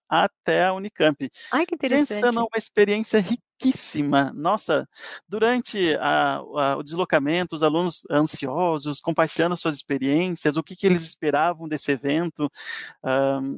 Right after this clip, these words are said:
Speaker 1: lá na Unicamp, nós participamos de, de um seminário, então, e de um congresso que estava acontecendo. Os alunos,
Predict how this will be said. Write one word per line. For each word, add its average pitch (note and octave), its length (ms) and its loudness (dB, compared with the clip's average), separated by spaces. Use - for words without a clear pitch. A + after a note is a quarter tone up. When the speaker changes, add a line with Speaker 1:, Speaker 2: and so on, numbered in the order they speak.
Speaker 1:
lá D3+ 200 2
na G3 100 -8
Unicamp, F#3+ 480 0
nós E3+ 140 -10
participamos D#3 680 0
de, D3 300 0
de C3+ 120 -6
um D#3 60 0
seminário, D3+ 500 -2
então, F#3 320 0
e D3 100 -2
de C#3+ 120 -2
um D3+ 60 2
congresso D3 460 2
que D#3+ 80 -12
estava D3 240 0
acontecendo. D3 640 0
Os D3+ 100 -2
alunos, D3+ 360 2